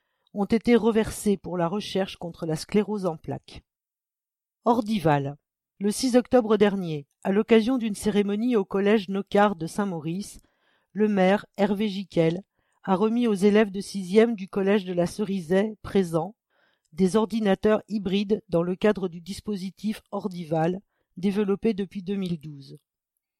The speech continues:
Il était accompagné de Fabien Benoît, conseiller municipal délégué à l'enseignement secondaire, à la jeunesse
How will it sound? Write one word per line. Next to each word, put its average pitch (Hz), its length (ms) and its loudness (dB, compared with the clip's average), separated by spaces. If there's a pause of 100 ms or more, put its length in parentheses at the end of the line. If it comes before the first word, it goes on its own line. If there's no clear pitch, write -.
(480)
Il 185 140 0
était 220 280 8
accompagné 208 600 2
de 185 120 -4
Fabien 208 420 0
Benoît, 175 520 -2 (120)
conseiller 214 480 -2
municipal 196 680 0
délégué 185 580 2
à 175 120 -2
l'enseignement 180 640 -4
secondaire, 175 720 -4 (320)
à 180 100 -2
la 170 140 4
jeunesse 175 540 0